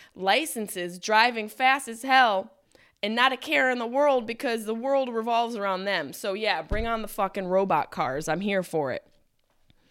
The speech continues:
Random dose. Do big balls turn the ladies on or off? Man, you know,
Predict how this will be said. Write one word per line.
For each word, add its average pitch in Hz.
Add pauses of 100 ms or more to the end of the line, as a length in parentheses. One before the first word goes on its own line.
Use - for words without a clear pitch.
(320)
Random 269
dose. 196 (420)
Do 214
big 294
balls 269
turn 254 (160)
the 214
ladies 208
on 262
or 269
off? 190
Man, 262
you 262
know, 302